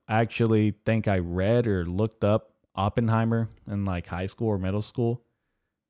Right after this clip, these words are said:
And this was when I was in, like, my villain quest. I'm still in my villain quest, but whatever. Uh, I'm just a big fan of villains. And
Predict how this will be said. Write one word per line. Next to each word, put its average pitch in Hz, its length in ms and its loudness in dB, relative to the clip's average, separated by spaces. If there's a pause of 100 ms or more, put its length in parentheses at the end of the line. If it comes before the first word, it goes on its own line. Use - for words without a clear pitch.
(140)
And 101 180 0
this 113 140 -2
was 110 160 -2
when 104 140 2
I 98 120 2
was 95 160 0
in, 90 60 -2
like, 87 160 -2
my 85 200 -4
villain 90 340 -4
quest. 92 380 -4
I'm 90 100 -6
still 160 180 0
in 123 60 2
my 95 140 0
villain 87 280 -4
quest, - 380 -8
but 71 160 -8
whatever. 80 340 -8 (500)
Uh, 87 40 -6
I'm 87 200 -4
just 123 180 0
a 113 40 2
big 98 360 0
fan 95 400 -2
of 82 80 -8
villains. 85 580 -6 (240)
And 90 360 -6